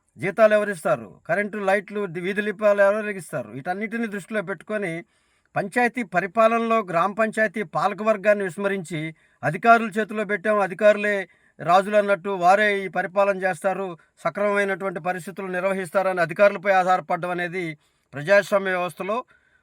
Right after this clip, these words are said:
ప్రజాప్రతినిధులుగా ఉన్న మంత్రులుగా, ప్రధా-, ముఖ్యమంత్రి కావచ్చు, లేదా పంచాయతీరాజ్ శాఖ మంత్రి పవన్ కళ్యాణ్ కావచ్చు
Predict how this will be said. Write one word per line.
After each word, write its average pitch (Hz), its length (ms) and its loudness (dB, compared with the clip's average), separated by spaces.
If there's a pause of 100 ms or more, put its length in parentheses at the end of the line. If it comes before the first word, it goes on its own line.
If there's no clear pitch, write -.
(100)
ప్రజాప్రతినిధులుగా 185 880 0
ఉన్న 180 180 -4
మంత్రులుగా, 180 800 2 (480)
ప్రధా-, 180 340 2
ముఖ్యమంత్రి 196 520 -4
కావచ్చు, 190 420 -2
లేదా 180 380 -2
పంచాయతీరాజ్ 185 640 -2
శాఖ 175 220 -4
మంత్రి 170 320 -8
పవన్ 175 320 -2
కళ్యాణ్ 190 320 0
కావచ్చు 127 420 -12